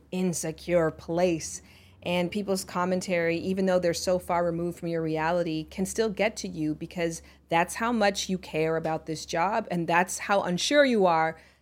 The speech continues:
that you're doing a great job. So it's just always nice to take a moment, if you have it, to just let a mom know, like, "Hey, you're killing it, you're rocking it, your kids are lucky to have you." Um, and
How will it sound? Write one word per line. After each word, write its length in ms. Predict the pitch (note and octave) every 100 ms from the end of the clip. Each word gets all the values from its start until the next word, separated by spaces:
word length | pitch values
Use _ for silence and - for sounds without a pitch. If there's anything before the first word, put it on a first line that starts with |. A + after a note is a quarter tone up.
| _
that 280 | F#3 F3+ -
you're 160 | F3+ F3+
doing 240 | F3 F3
a 40 | D#3
great 240 | D#3+ D#3
job. 400 | - D#2 - F#3+ -
So 200 | - F#3+
it's 80 |
just 160 | G3+ G#3
always 260 | F#3+ F#3+ F#3+
nice 320 | E3 E3 D#3+
to 400 | - D#3+ D#3+ D3+ -
take 200 | F#3 F#3
a 40 |
moment, 320 | F3 D#3+ D#3+
if 140 | D#3 F3
you 60 |
have 320 | D#3+ F#3 F3
it, 200 | E3 D3+ - - _
to 80 | -
just 180 | F3 E3
let 140 | -
a 40 | F3
mom 300 | E3 D#3+ D#3+
know, 240 | D#3 D#3
like, 300 | D#3+ F#3+ -
"Hey, 160 | F#3 F3
you're 180 | E3+ E3+
killing 320 | - F3 E3
it, 200 | D#3+ -
you're 140 | E3 D#3+
rocking 340 | D#3+ D#3 D#3+
it, 240 | D#3 D#3 -
your 120 | - D#3
kids 260 | F#3 E3+
are 60 | E3
lucky 300 | D3+ D3 D3+
to 60 |
have 300 | D3 C3 C#3
you." 300 | - G2+ - - _ _ _ -
Um, 560 | D3 D3 - - - - _ -
and 220 | E3+